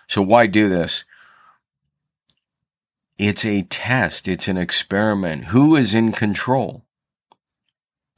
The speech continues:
That's what I kept saying. Who is in control? Am I really in control? There's a great quote. I used it on the last, actually the last episode,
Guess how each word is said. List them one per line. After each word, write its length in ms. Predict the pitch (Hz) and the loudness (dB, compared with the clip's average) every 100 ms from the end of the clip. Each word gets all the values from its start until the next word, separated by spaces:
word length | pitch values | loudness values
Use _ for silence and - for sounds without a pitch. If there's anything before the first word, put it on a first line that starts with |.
| _ - | _ -2
That's 320 | 98 101 - | 0 0 -2
what 120 | 104 | 0
I 100 | 95 | 0
kept 220 | 101 90 | -2 -4
saying. 340 | - 101 87 85 | -2 -2 -4 -2
Who 240 | 104 123 | 2 2
is 180 | 110 95 | 2 -2
in 180 | 104 95 | -4 -6
control? 640 | 95 - 98 78 65 - _ _ _ _ _ _ - - _ - | -8 -8 -8 -8 -12 -18 _ _ _ _ _ _ -20 -20 _ -6
Am 260 | 90 107 120 | 0 2 2
I 200 | 113 110 | 2 2
really 480 | 90 90 92 104 | 0 0 0 -2
in 340 | 98 82 87 87 | -2 -2 -2 -4
control? 760 | 92 87 - 110 113 - 92 _ _ _ - _ _ - | -4 -4 -4 -6 -6 -12 -18 _ _ _ -20 _ _ -2
There's 280 | 92 92 90 | 2 2 0
a 60 | |
great 480 | 78 92 92 95 92 | -4 -2 0 0 -2
quote. 560 | - 92 87 87 95 - _ _ _ _ _ _ - | -4 0 2 0 -4 -12 _ _ _ _ _ _ -10
I 100 | 80 | -2
used 340 | 87 92 85 87 | 2 2 0 -4
it 80 | - 62 | -6 -12
on 180 | 80 87 | -8 -4
the 80 | 80 | -2
last, 380 | 80 80 - - _ _ _ _ _ - | 0 0 -2 -8 _ _ _ _ _ -10
actually 460 | 78 90 - 90 78 | -4 -2 -2 -4 -4
the 100 | 80 | -2
last 340 | 82 80 - - | -2 -2 -2 0
episode, 880 | 147 - 98 - 82 85 95 113 | 0 0 -2 -2 -2 -2 -4 -8